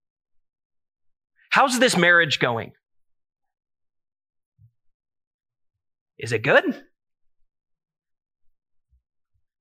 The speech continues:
I would say the lack of information, the lack of gushing, the lack of relationship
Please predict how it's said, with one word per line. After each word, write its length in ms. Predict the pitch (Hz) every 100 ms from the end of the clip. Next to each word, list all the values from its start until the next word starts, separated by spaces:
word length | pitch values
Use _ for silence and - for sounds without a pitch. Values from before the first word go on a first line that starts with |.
| _ _ _ _ _ -
I 100 | 175
would 140 | 254
say 160 | - 247
the 140 | 180
lack 560 | 147 135 135 202 240 -
of 120 | 196
information, 800 | 220 220 190 190 269 - 170 139
the 80 | 143
lack 240 | 156 170
of 140 | 156 135
gushing, 480 | 165 185 165 147
the 100 | 131
lack 300 | 127 131 131
of 160 | 139 127
relationship 760 | 131 135 214 208 151 - 107